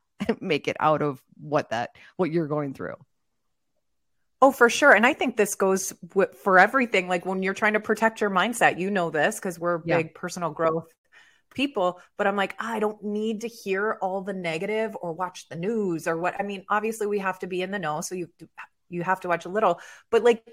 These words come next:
Speaker 2: why put that into your mind, especially when you have fear,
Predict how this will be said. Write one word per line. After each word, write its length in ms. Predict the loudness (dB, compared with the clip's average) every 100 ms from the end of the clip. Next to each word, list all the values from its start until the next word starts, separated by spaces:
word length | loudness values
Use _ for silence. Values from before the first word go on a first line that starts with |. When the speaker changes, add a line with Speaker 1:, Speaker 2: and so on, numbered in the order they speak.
| -18
Speaker 2:
why 500 | 0 4 4 2 -4 _ _ _ _ _ -10
put 220 | -8 -2
that 220 | -2 0
into 320 | -2 -4 -4
your 160 | -4 -2
mind, 320 | -2 -2 -4 -4
especially 840 | -8 -10 -12 -8 -6 -4 -2 -2
when 160 | -2 -6
you 80 |
have 220 | -6 -8 -10
fear, 560 | -8 -2 0 0 -4